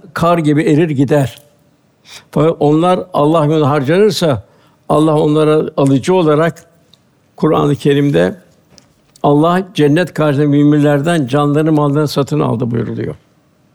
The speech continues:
Yine ayet-i kerimede, "Onu ne etleri ne kanları Allah'a ulaşır, fakat ona sadece takvanız ulaşır." Demek ki burada mühim olan kurban olabilmek. İslam büyük bir kültür.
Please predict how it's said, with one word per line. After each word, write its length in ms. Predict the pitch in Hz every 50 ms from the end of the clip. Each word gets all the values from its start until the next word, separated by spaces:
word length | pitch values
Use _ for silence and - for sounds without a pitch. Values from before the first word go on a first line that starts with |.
| _ _ _ _ - - - - _ _ _ _ _ -
Yine 300 | 226 196 180 190 196 196 - - - _ -
ayet-i 340 | 156 156 160 156 - 190
kerimede, 560 | 147 - 175 175 170 190 185 170 160 127 98 - _ _ _ -
"Onu 320 | 202 190 185 185 185 175
ne 60 | 190 208
etleri 640 | 226 208 160 - - - 180 160 147 151 147 135
ne 120 | 143 175 170
kanları 440 | - 165 170 170 151 147 143 139 156
Allah'a 380 | 165 147 147 147 151 147 147
ulaşır, 460 | 143 139 139 143 123 - 185 190 175 147 - - - - _ -
fakat 220 | - 170 160 - 185
ona 120 | 160 147
sadece 420 | - - 185 196 170 156 175 175
takvanız 560 | 143 - 160 165 - - 190 160 143 135 123 123
ulaşır." 480 | - - 120 - - - 147 - - _ - - - - _ _ -
Demek 320 | - 190 196 208 190 175
ki 100 | 165 156
burada 280 | 180 190 185 175 175 156
mühim 340 | 143 156 185 214 214 190 175
olan 200 | 170 185 190 -
kurban 440 | - 185 170 156 175 190 190 175
olabilmek. 540 | 165 147 139 135 120 123 117 117 110 104 101 - - _ _ _ _ _ - _ _ _ _ _ _ _ _ _ _ _ _ _ _ _ -
İslam 420 | 214 170 - - 226 202 196 185
büyük 240 | 196 208 190 - -
bir 100 | 139 -
kültür. 500 | - - 139 98 - 175 143 - -